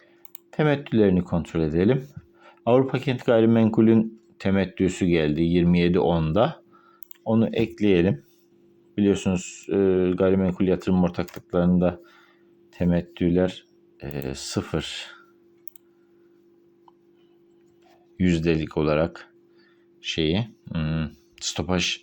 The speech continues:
kesilmiyor. Temettü verimi, bakın hisse başı brüt bir doksan dört,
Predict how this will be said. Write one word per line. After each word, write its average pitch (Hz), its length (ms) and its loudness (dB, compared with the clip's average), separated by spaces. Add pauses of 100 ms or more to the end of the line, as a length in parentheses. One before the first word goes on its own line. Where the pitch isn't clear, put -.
(120)
kesilmiyor. 92 640 -2 (840)
Temettü 113 540 2
verimi, 107 480 4 (200)
bakın - 340 -8 (120)
hisse 92 280 -2
başı 82 300 -2
brüt 85 300 -2
bir 92 100 2
doksan 90 400 0
dört, 117 280 0